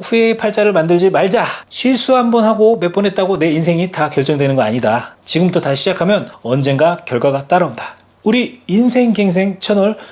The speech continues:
시청자분들은 꼭 이 말을 기억하면서 같이 한번 도전해보면 좋을 것 같습니다. 오늘도 새롭게 갱생하라.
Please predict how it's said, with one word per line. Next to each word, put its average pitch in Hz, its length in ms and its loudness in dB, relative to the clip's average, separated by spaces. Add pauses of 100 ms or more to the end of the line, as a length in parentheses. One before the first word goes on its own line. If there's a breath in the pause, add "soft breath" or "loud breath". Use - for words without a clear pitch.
(120)
시청자분들은 175 800 0 (180)
꼭 226 240 0
이 185 80 2
말을 196 220 2
기억하면서 151 600 -2 (140)
같이 143 240 -4
한번 139 240 -2
도전해보면 117 800 -2
좋을 113 220 -8
것 107 100 -6
같습니다. - 540 -14 (180)
오늘도 247 680 4
새롭게 240 360 -2
갱생하라. 156 600 0